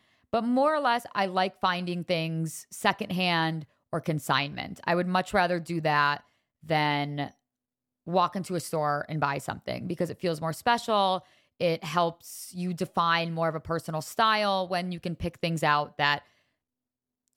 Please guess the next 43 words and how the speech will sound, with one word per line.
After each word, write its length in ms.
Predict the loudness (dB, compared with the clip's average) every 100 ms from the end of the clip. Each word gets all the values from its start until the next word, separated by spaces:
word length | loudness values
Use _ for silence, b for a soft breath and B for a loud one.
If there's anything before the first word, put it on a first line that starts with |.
| _
aren't 260 | 2 2 2
really 280 | 0 2 2
that 280 | 4 2 0
easily 400 | -6 -2 0 0
available. 640 | 2 0 -2 -4 -6 -8 b b 0
And 120 | 2
I 100 | 4
know 320 | 4 2 2
that 160 | 0 0
that's 180 | 0
a 60 | 0
luxury. 600 | -2 -2 -2 -2 0 0
I 200 | -2 0
know 200 | 2 2
that's 220 | 2 -2
easier 300 | -6 -4 -4
said 200 | 0 -2
than 140 | 0 0
done. 520 | 2 2 0 -2 -4 _ _ _ _ _ _
Consignment 560 | -2 0 4 2 2 -2
shopping 460 | 2 2 2 -4 -4
can 140 | -6
be 120 | -6
confusing. 500 | -6 -4 -2 0 0
It 100 | -2
can 100 | -2
be 80 | -2
hard. 460 | 2 4 4 2 -4
It 60 |
can 100 | -8
be 120 | -6
hit 120 | -4 -4
or 80 |
miss. 480 | -2 2 2 0 -6 b b b b
I 80 | 0
do 160 | 2
a 20 | 2
lot 240 | 4 2
of 80 | 0
shopping 320 | -2 -2 -2
on 140 | -2
The 60 | 0
RealReal. 600 | 0 0 0 0 0 -2